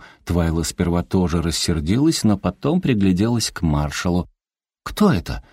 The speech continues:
спросил Дакерс. "Кажется, это Рози Фокс, хотя я ни разу с ней не встречалась".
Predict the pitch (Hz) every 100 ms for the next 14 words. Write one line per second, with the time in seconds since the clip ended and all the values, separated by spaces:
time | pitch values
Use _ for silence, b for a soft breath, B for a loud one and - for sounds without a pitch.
0 | b - 85 - 80 76 65 67 71 b
1 | b b b 95 95 90 - 101 87 -
2 | 104 95 95 95 - - 67 - B B
3 | B - 92 92 87 92 87 80 92 101
4 | - 92 87 92 92 - 90 85 67 64
5 | 65